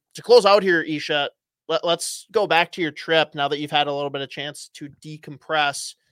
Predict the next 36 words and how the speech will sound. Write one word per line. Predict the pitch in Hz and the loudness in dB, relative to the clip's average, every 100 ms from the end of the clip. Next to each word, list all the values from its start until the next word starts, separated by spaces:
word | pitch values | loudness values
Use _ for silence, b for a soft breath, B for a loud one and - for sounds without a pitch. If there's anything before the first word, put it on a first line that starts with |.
| _ _ _ _ _ _ _ _ _ _ _ _ | _ _ _ _ _ _ _ _ _ _ _ _
Wanna | 143 190 233 | -2 0 0
hear, | 190 214 208 - | -2 0 2 0
out | 165 190 | 0 0
of | 196 | 2
all | 180 | 0
the | 180 | 0
places | - 185 180 170 | -2 -4 -4 -4
we | 185 | -8
went, | 160 143 156 - | -6 -6 -6 -10
you | 165 | -18
can | 160 | -16
talk | 160 165 165 | -6 -4 -6
through | - 151 160 175 | -8 -10 -4 -4
a | |
couple, | - 165 151 160 160 | -4 -4 -4 -4 -6
we | 156 | -10
can | 156 | -12
brainstorm | 143 139 151 - 156 | -12 -10 -10 -10 -12
here | 151 | -8
a | 151 | -6
little | 151 151 | -4 -2
bit, | 151 156 156 | -2 -2 -4
but | 147 147 - _ - | -6 -6 -10 _ -10
end | 185 | -8
of | 202 | -8
the | 175 | -6
day, | 156 143 139 139 _ _ _ _ | -4 -4 -8 -14 _ _ _ _
who | _ 202 220 | _ -14 -12
would | 226 | -10
you | 170 160 | -10 -4
give | 160 160 | 0 0
the | 151 | -2
best | 143 131 147 151 147 | -8 -2 -2 -4 -10
beer | 131 151 151 | -8 -4 -2
award | 143 139 135 135 | -4 -6 -8 -10
to | - 135 131 | -16 -12 -12